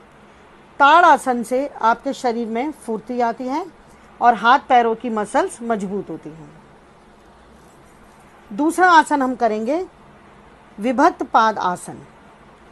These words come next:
विभक्त पाद आसन हमारे शरीर को मॉडिफाइड करता है और इससे blood circulation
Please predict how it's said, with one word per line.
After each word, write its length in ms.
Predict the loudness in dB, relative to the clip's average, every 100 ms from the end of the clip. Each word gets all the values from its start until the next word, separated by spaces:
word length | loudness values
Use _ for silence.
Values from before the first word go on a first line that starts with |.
| -20 -20 -8
विभक्त 440 | -2 2 0 0
पाद 340 | 0 4 4 2
आसन 460 | 0 0 -2 -4 -10 -20 -20 -20 -20 -20 -20 -20 -20 -20 -20 -18 -6
हमारे 360 | 2 4 4
शरीर 340 | 0 -2 -2 -2
को 220 | 0 -2
मॉडिफाइड 640 | 0 0 0 -2 -4 -4
करता 280 | -6 -6 -4
है 260 | -4 -4 -6 -16 -20 -20 -20 -20 _ _ 4
और 180 | 4
इससे 360 | 4 -2 -2 -2
blood 280 | 2 2 2
circulation 760 | 2 -2 0 -2 -2 -2 -4